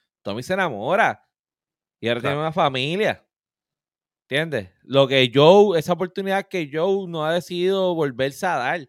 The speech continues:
Speaker 1: que se la da, claro, poéticamente con Ellie, ¿verdad? Pero Tommy decide darse esa oportunidad y Joe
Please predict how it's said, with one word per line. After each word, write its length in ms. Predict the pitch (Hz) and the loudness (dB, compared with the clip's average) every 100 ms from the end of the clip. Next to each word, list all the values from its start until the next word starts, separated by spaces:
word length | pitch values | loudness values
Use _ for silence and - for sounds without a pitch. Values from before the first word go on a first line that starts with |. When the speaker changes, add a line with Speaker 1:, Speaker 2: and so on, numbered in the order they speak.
| _ _ _ | _ _ _
Speaker 1:
que 140 | - 127 | -10 -8
se 180 | 147 | -4
la 180 | 135 120 | -2 0
da, 380 | 113 143 180 180 | 0 0 0 -2
claro, 600 | 135 139 156 165 135 110 | -6 -6 -4 -6 -8 -12
poéticamente 880 | 120 120 120 127 135 135 143 139 139 | -14 -12 -12 -14 -14 -12 -14 -14 -16
con 240 | 131 120 117 | -14 -12 -8
Ellie, 440 | 135 131 113 - _ _ _ _ _ _ _ _ _ _ _ _ _ _ _ | -6 -4 -6 -12 _ _ _ _ _ _ _ _ _ _ _ _ _ _ _
¿verdad? 440 | 113 107 123 139 - - | -10 -6 -4 -4 -6 -4
Pero 460 | 131 135 131 120 - _ _ _ - - | 0 0 0 -4 -8 _ _ _ -12 2
Tommy 300 | 143 202 220 | 6 6 2
decide 320 | 170 - 151 | -2 -2 0
darse 240 | 143 139 | 0 -2
esa 120 | 135 143 | -8 -8
oportunidad 640 | 131 - 131 123 117 113 | -8 -8 -8 -2 -2 -2
y 240 | 143 135 113 | -4 -4 0
Joe 460 | 147 233 208 180 | 4 6 6 4